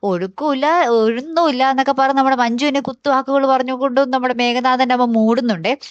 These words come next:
അപ്പൊ തന്നെ നമ്മുടെ മഞ്ജു ആകെ ഞെട്ടി നിൽക്കുന്നുണ്ട്. "ആഹാ, ഇപ്പളെ തന്നെ തുടങ്ങിയോ?" എന്നുള്ള രീതിയിൽ. അപ്പൊ നമ്മുടെ മേഘനാഥനും ആകെപ്പാടെ ഇങ്ങനെ ഞെട്ടി നിൽക്കുകയാണ്. അപ്പൊ നമ്മുടെ മഞ്ജു, "ആഹാ, ഇത്രയൊക്കെ കേൾപ്പിച്ചപ്പോ ഈ മേ-, മേഘട്ടന് സമാധാനം ആയല്ലോ" എന്നൊക്കെ പറഞ്ഞ്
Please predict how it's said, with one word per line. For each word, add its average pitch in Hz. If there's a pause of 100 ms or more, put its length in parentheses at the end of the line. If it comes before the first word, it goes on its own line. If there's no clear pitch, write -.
(160)
അപ്പൊ 170
തന്നെ 208
നമ്മുടെ 226
മഞ്ജു 214
ആകെ 226
ഞെട്ടി 226
നിൽക്കുന്നുണ്ട്. 226
"ആഹാ, 190 (280)
ഇപ്പളെ 185
തന്നെ 214
തുടങ്ങിയോ?" 208
എന്നുള്ള 226
രീതിയിൽ. 196 (280)
അപ്പൊ -
നമ്മുടെ 208
മേഘനാഥനും 220
ആകെപ്പാടെ 240
ഇങ്ങനെ 240
ഞെട്ടി 226
നിൽക്കുകയാണ്. 220 (240)
അപ്പൊ 233
നമ്മുടെ 302
മഞ്ജു, 277 (260)
"ആഹാ, 180
ഇത്രയൊക്കെ 247
കേൾപ്പിച്ചപ്പോ 311
ഈ 269
മേ-, 247
മേഘട്ടന് 277
സമാധാനം 320
ആയല്ലോ" 294
എന്നൊക്കെ 311
പറഞ്ഞ് 320